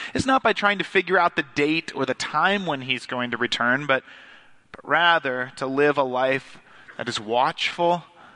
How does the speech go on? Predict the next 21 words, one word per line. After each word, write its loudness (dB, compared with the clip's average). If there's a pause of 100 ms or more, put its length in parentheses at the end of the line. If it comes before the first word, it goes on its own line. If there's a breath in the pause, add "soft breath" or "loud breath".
(220 loud breath)
that -10
is -6
sober-minded, 2 (520 loud breath)
that -6
is -2 (500 loud breath)
armed 2
with 2
faith, 0
love, 2
and -2
hope, 2 (460 loud breath)
and -14
that's -6
confident 0
in -6
salvation -2
thanks -2
to -6 (140)
God's 0 (320 loud breath)
sovereign 0 (420 soft breath)
intent -4